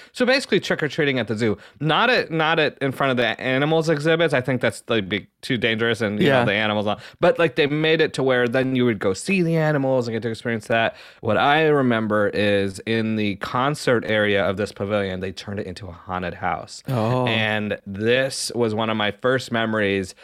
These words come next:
Speaker 1: Right as you go in, it's pitch black, but you see the most unassuming but largely stuffed, oversized pumpkin, okay,
Speaker 2: Uh-huh.
Speaker 1: sitting in the corner, very unassuming though. And you're like, you're just getting started in this haunted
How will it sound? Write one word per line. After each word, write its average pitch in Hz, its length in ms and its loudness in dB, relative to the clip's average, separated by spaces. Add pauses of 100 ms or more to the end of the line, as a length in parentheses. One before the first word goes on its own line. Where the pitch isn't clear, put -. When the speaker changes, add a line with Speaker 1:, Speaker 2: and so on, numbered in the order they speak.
(160)
Speaker 1:
Right 120 400 2
as 131 200 0
you 127 340 0
go 117 220 4
in, 110 160 2
it's 98 160 -4
pitch - 400 -4
black, 98 500 0
but 104 140 -4
you 104 120 -2
see 117 280 -4
the 107 100 0
most 110 360 -2
unassuming 113 1000 -2 (400)
but 123 180 2
largely 127 1000 0 (280)
stuffed, - 600 -2
oversized 110 680 0
pumpkin, - 540 -12 (200)
okay, 139 140 0
Speaker 2:
Uh-huh. 120 260 0
Speaker 1:
sitting 110 280 -2
in 98 80 -2
the 87 80 -8
corner, 87 440 -6 (280)
very 143 380 2
unassuming 98 500 -2
though. 67 180 -6
And 117 100 0
you're 120 120 2
like, 107 160 -2
you're 127 160 -4
just 139 260 -2
getting 117 240 0
started 107 300 0
in 90 100 -4
this 82 140 -8
haunted 87 320 -8